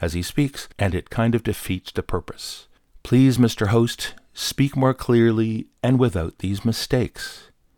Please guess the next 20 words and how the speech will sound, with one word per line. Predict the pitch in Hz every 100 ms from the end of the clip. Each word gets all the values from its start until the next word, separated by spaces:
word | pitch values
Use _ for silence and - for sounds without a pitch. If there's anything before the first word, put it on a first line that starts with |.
| -
It | 101
gets | 107 -
really | 143 151 147 143
annoying | 135 139 131 92
after | 82 71 - 69
a |
while, | 69 73 78
especially | 85 - 117 - 104
because | 95 - 90 87
you | 98
say | 87 - 92
the | 95
words | 80 82 85 - - _ -
particular | - - 131 - 101 95 92 90 - _ -
quite | 82 76
often, | 127 139 139 135 - _ _
and | - 117
I |
lose | 101 98 92
track | - 76 69